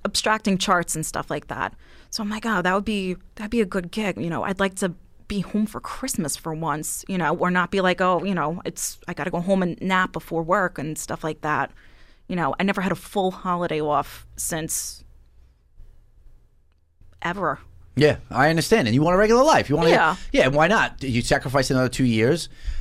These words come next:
Speaker 2: of going to school, and next thing you know, away we go.
Speaker 1: Exactly. You know, I could go back for my M P and stuff like that and, you know, could have real autonomy over my profession. Um, so I applied for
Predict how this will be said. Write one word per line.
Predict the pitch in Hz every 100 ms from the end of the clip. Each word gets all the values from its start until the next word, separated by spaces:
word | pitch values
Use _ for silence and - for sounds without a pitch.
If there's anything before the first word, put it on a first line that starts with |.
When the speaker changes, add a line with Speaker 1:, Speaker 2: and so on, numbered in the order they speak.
| - -
Speaker 2:
of | 131 120 110
going | 117 127 120
to |
school, | 113 - 165 240
and | 123
next | 135 135
thing | 147
you | 147
know, | 165 151 -
away | 135 151
we | 147
go. | 143 208 -
Speaker 1:
Exactly. | 214 185 247 262 175 147 -
You | 190
know, | 165
I | -
could | -
go | 180
back | 185
for | 202
my | 185
M | 180
P | - 175 156 - -
and | 175 165
stuff | - 160 170
like | 160
that | 170 151 -
and, | 185 165 160 -
you | 185
know, | 165 151 - - 185 185
could | 190
have | 180 165
real | 170 190 214 196 165
autonomy | 180 208 185 160 147
over | 160 160
my | 156 -
profession. | 165 196 175 - 151 156 - - - - - -
Um, | 175 175 170 170 170 - - - - -
so | - 185 175 175
I |
applied | 170 - 202 196 190
for | 214 185 180 175